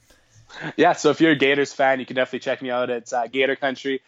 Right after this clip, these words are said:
Um, if you are, uh, yeah, if you're just maybe more of just a general basketball fan, uh, Twitter's great for, uh, I, I love to talk basketball, uh, so, uh, I'm at E Fawcett seven. So yeah, thank you, uh, thank you so much for having me, Blake. This was, uh, this was awesome, and I'm glad it, uh, glad it worked out for us.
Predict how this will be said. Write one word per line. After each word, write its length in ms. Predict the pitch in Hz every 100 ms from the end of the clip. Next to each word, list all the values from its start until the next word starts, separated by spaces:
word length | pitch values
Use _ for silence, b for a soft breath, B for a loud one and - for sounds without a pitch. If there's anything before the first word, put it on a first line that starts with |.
| b b b -
Um, 240 | 127 127
if 160 | 120 131
you 220 | 131 127
are, 320 | 123 120 120
uh, 320 | 117 113 110 107
yeah, 200 | 120 117
if 100 | 123
you're 100 | 117
just 240 | 117 -
maybe 140 | 135 160
more 140 | 156
of 80 | 139
just 160 | 147
a 60 | 147
general 300 | 139 143 147
basketball 560 | 139 139 - 123 127 127
fan, 320 | 127 120 113 b b
uh, 200 | 117 117
Twitter's 400 | - 135 123 107
great 320 | 120 113 110
for, 200 | - 113
uh, 240 | 104 104 107 110 110
I, 120 | 110
I 160 | 110 113
love 180 | 113
to 100 | -
talk 220 | - 120 -
basketball, 640 | 107 - 113 107 107 104
uh, 300 | 101 101 98
so, 320 | - 104 101 _ b b 95
uh, 220 | 98 98
I'm 180 | 110 107
at 220 | 107 95 -
E 160 | 123 113
Fawcett 380 | 120 107 104
seven. 320 | - 95 92 90
So 260 | - 98
yeah, 180 | 113 147 b b
thank 200 | 147 156
you, 160 | 160 160
uh, 120 | 160
thank 220 | 175 190
you 60 | 214
so 180 | 226
much 180 | 208 208
for 80 | 190
having 200 | 175 185
me, 80 | 131
Blake. 260 | 113 117
This 220 | - 120 131
was, 160 | 113
uh, 160 | 117 107
this 180 | 113 123
was 100 | 110
awesome, 360 | 120 - 113
and 80 | 104
I'm 100 | 104
glad 260 | 104 104 107
it, 180 | -
uh, 140 | 120 113
glad 220 | 113 113
it 60 | 117
worked 180 | 110
out 120 | 127 -
for 120 | 104
us. 220 | -